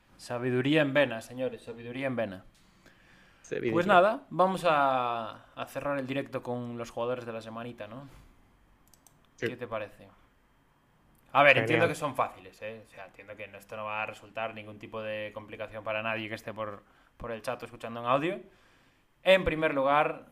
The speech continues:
Speaker 1: en la conferencia este, yo creo que vamos a ir a lo que ya hemos hablado. Tenemos al señor Haliburton, obviamente, semana, bueno, uno uno esta semana con Pacers, que tampoco es nada del otro mundo, pero obviamente esa clasificación para la Final Four en Las Vegas, pues lo,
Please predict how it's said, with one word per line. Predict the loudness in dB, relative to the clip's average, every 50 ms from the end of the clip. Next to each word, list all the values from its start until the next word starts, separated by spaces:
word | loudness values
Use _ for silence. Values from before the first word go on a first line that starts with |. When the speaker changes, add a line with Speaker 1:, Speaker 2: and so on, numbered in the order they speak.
| -16 -12
Speaker 1:
en | -10 -8 -6 -4
la | -4 -4 -4
conferencia | -6 -8 -6 -6 -8 -6 -6 -4 -2 -2
este, | -2 -2 -4 -8 -10
yo | -10 -8
creo | -8 -8
que | -6
vamos | -6 -6 -6 -6 -8 -6
a | -6
ir | -6 -6
a | -6
lo | -6 -6
que | -6
ya | -6 -6
hemos | -6 -6 -4
hablado. | 0 4 6 8 8 8 6 4 -2 -12 _ _ _ _ -20 -20 _ _
Tenemos | -2 -2 0 0 -2 -4 -4 -8
al | -12
señor | -10 -6 -6 -6 -6 -6
Haliburton, | -6 -4 -2 0 0 0 0 -2 -2 -4 -4 -8 -14 -14 -10
obviamente, | -10 -10 -8 -10 -8 -8 -8 -8 -8 -8 -8 -6 -6 -6 -8 -10 _ _
semana, | -18 -14 -10 -6 -2 0 0 0 0 0 -2 -2 -4 -6 -8 -14 _ _ _ _ _ _ _ _ -12
bueno, | -10 -10 -10 -10 -10 -10
uno | -6 -2 0 0 0
uno | 2 0 -2
esta | -4 -6 -10
semana | -8 -4 -2 -2 -2 -2
con | -4 -6 -6
Pacers, | -6 -6 -6 -6 -6 -8 -8 -8
que | -12 -14 -12 -12 -12 -14 -16 -18 _
tampoco | -12 -12 -10 -10 -10 -10 -10 -8
es | -4
nada | -2 0 2
del | 2 0
otro | -2 -4 -4 -2
mundo, | 0 0 0 0 -2 -2
pero | -4 -2 -2 -2
obviamente | 0 0 -2 -2 -4 -4 -8
esa | -12 -12 -8
clasificación | -6 -6 -6 -6 -8 -10 -8 -6 -6 -6 -6 -6 -4
para | -2 0 2 2 2 0 -2 -6 _ _ _ _ _ _ _
la | -6 -4 -2
Final | 0 0 0 0 -2 -2
Four | -2 -4 -4
en | -4 -4
Las | -4 -4 -4
Vegas, | -4 -4 -4 -6 -6
pues | -10 -18 -14
lo, | -10 -8 -8 -8 -8 -10 -12 -16